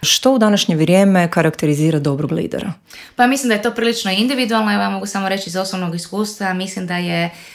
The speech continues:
Speaker 2: e, dobar lider netko koji ima jasnu viziju, ali isto tako ko, e, može sa puno, e, empatije i suosjećanja i osjećaja za ljude voditi svoj tim.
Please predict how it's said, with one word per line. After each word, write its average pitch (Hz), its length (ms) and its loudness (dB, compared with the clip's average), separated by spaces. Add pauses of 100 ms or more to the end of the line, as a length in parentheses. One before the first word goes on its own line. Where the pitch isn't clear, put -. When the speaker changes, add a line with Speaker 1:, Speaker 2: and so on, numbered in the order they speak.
(160)
Speaker 2:
e, 165 280 -2
dobar 202 320 -2
lider 208 440 -2
netko 185 320 -6
koji 185 120 -6
ima 190 120 -4
jasnu 180 380 -4
viziju, 165 500 -8 (360)
ali 185 280 -2
isto 226 180 -6
tako 202 480 -4
ko, 202 520 -4
e, - 40 -10 (440)
može 190 500 -2
sa 180 200 -10 (120)
puno, 208 580 0 (400)
e, - 60 -6 (800)
empatije 202 1000 -2
i 170 340 -4
suosjećanja 208 1120 -4 (400)
i 180 140 -6
osjećaja 202 440 -2
za 165 140 -6
ljude 202 480 -4 (260)
voditi 156 420 -6
svoj - 280 -10
tim. - 300 -14